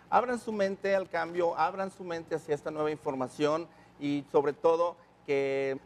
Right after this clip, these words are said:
problemas virales como el V I H. Entonces, bueno, esta tarde vamos a estar platicando de estas diferentes enfermedades. <clears throat> Y antes de, de pasar aquí con la, con la doctora, yo les quiero comentar, hay más de veinte tipos de enfermedades de transmisión sexual. Definitivamente que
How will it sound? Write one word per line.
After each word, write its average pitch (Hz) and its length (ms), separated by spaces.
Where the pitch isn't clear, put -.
problemas 131 360
virales 131 360
como 117 180
el 113 60
V 120 140
I 120 140
H. 104 200
Entonces, 156 440
bueno, 156 160
esta 151 160
tarde 165 240
vamos 165 200
a - 20
estar 151 140
platicando 147 640
de 151 120
estas 147 180
diferentes 139 420
enfermedades. 165 720
<clears throat> 190 340
Y 175 60
antes 170 220
de, 175 220
de 147 100
pasar 147 260
aquí 185 140
con 190 160
la, 139 220
con 147 120
la 139 100
doctora, 160 400
yo 165 140
les 175 100
quiero 175 220
comentar, 139 480
hay 180 320
más 170 300
de 202 60
veinte 175 320
tipos 170 400
de 156 60
enfermedades 131 460
de 143 80
transmisión 120 480
sexual. 143 560
Definitivamente 143 720
que 123 320